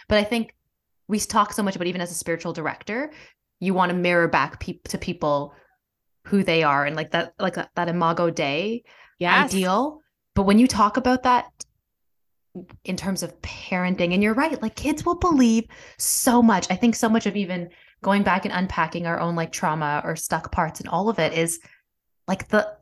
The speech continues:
Speaker 1: the s-, the hurtful stuff that's been spoken over us that we've believed and not realized what we've believed.
Speaker 2: Yes.
Speaker 1: And so to actually have somebody mirror back your worth to you,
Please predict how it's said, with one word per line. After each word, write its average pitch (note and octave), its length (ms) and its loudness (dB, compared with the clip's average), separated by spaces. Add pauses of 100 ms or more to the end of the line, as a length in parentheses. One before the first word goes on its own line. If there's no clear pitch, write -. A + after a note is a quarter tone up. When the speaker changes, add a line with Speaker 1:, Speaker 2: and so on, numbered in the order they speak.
(140)
Speaker 1:
the - 80 -2
s-, - 200 -4 (120)
the F#3+ 80 0
hurtful A3 500 -2
stuff - 320 -2
that's F3+ 180 -6
been E3+ 140 -8
spoken E3+ 400 -4
over D3+ 240 -4
us A#3+ 160 -2
that D#3+ 160 -6
we've E3+ 200 -4
believed E3+ 420 -2
and F#3+ 60 0
not D3+ 220 -4
realized D3+ 460 -8
what A2 120 -6
we've D3 200 -12
believed. - 560 -16 (560)
Speaker 2:
Yes. F3 220 -6 (180)
Speaker 1:
And F#3 120 -2
so G3+ 180 0
to - 180 -4
actually F#3 560 -2
have F#3 280 -4
somebody F#3+ 400 -4
mirror E3+ 420 -4
back F3 360 -4
your D3 140 -8
worth C#3 640 -10
to - 180 -4
you, G4 480 -4